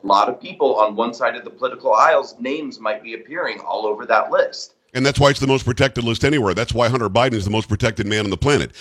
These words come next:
Speaker 2: It's Brandon Strzok right this second on Twitter. They're having a great conversation. The walkaway movement is with Hispanics, l-, with Latinos, with leaders that you know. Uh,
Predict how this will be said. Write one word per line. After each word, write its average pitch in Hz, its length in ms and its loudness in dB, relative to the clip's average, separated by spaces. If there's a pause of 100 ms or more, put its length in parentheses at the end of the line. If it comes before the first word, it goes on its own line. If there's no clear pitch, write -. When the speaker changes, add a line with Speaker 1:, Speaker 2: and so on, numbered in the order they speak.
(160)
Speaker 2:
It's 123 140 0
Brandon 165 320 4
Strzok 143 360 2
right 147 340 2
this 156 220 0
second 143 400 0
on 117 120 -2
Twitter. 147 300 -2
They're 107 120 0
having 127 200 -2
a 107 60 -2
great 127 240 0
conversation. 127 720 0 (220)
The 117 80 0
walkaway 135 420 2
movement 120 320 2
is 117 240 -4
with 110 160 -6
Hispanics, 135 560 0 (260)
l-, 104 200 -4
with 110 200 0
Latinos, 135 680 2
with 110 140 -6
leaders 139 340 -2
that 117 160 -2
you 113 120 0
know. 127 400 2 (160)
Uh, 107 80 2